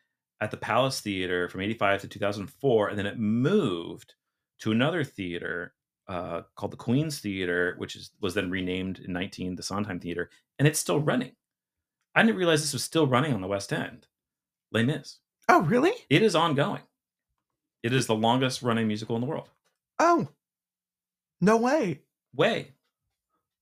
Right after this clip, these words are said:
Speaker 1: It's just chugging along.
Speaker 2: Yeah,
Speaker 1: Rightfully
Speaker 2: it
Speaker 1: so, 'cause it's
Speaker 2: outlived,
Speaker 1: amazing.
Speaker 2: it outlived Phantom.
Speaker 1: Yeah, sure did. So, Reed and I saw this on Sunday. This was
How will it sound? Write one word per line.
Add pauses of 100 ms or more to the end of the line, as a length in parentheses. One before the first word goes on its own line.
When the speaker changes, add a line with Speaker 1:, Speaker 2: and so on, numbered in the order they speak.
(460)
Speaker 1:
It's
just (320)
chugging
along. (1120)
Speaker 2:
Yeah,
Speaker 1:
Rightfully
Speaker 2:
it
Speaker 1:
so,
'cause
it's
Speaker 2:
outlived,
Speaker 1:
amazing.
Speaker 2:
it
outlived
Phantom.
Speaker 1:
Yeah, (120)
sure
did. (640)
So, (160)
Reed
and
I
saw
this
on
Sunday.
This
was